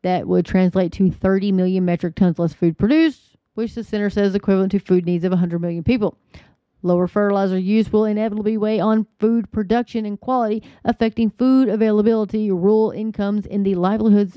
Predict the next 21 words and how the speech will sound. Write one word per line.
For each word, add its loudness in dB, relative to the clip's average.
of -4
the -8
poor, 0
said -4
Joseph -4
Schmidhuber, -2
uh, 2
deputy -2
director -6
of -2
the 0
United 0
Nations 2
Food 0
and -4
Agriculture -2
Organization's -2
Trade -4
and -6
Markets -6
Division. 0